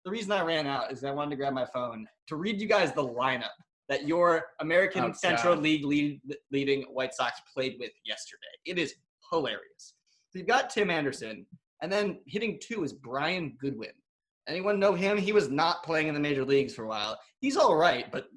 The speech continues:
Speaker 1: I'm just pulled out of nowhere, a free, free agent signing. Jose Abreu, Yasmani Grandal, who we are gonna talk about in a little bit. Uh, what a fun, what a fucking awesome thing that's going on there. Zach Collins, who everyone wrote off as a, as a failed prospect.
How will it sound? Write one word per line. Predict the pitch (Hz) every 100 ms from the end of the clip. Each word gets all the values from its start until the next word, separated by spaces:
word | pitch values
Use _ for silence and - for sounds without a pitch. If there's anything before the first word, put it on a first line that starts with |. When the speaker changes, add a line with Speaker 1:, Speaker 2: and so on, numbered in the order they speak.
| - 131 -
Speaker 1:
I'm | 151
just | 139 151 -
pulled | - 180 165
out | 156
of | 127
nowhere, | 127 139 123 113 120
a | 123
free, | 139 127 131 -
free | 139
agent | 127 110 -
signing. | 113 110 135 - - - _ -
Jose | 208 214
Abreu, | 208 165 156 156 156 156 - _ -
Yasmani | 165 160 233 220
Grandal, | 185 156 143 131 123 -
who | 147
we | 156
are | 139
gonna | 143 113
talk | 120 110
about | - 104 98
in | 107
a |
little | 107 110 -
bit. | - -
Uh, | 131 120 -
what | 170 143
a |
fun, | - 139 120
what | 151 165
a | 135
fucking | 151 135 120 131
awesome | 117 - 117 117
thing | 113
that's | 110 -
going | 110
on | 110 110
there. | 107 104 - _ _ _ _ _ _ _ -
Zach | 131 175 190 -
Collins, | 156 143 127 117 139
who | 147
everyone | 135 139 139 127
wrote | 131 131
off | 120 117 120 -
as | 117
a, | 110 110 113
as | 120
a | 110 110 - -
failed | 147 147 139 -
prospect. | 110 - - 110 -